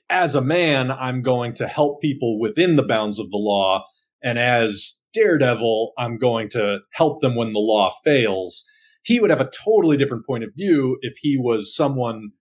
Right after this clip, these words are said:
in his civilian identity whose mo-, entire motivation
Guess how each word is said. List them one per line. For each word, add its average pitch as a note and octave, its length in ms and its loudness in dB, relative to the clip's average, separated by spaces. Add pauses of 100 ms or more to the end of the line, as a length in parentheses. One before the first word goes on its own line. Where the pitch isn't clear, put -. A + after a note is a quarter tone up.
(120)
in E3+ 140 4
his B2+ 280 -2
civilian F3 340 2
identity A#2 680 -4
whose D3+ 760 0 (140)
mo-, D#3 320 0
entire E3 440 2
motivation C3 1040 0